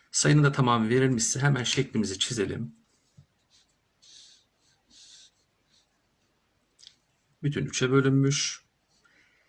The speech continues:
Bütünün tamamı otuz fındık.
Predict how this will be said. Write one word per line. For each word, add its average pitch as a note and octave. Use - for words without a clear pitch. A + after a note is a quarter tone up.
Bütünün D3
tamamı C3
otuz -
fındık. C3+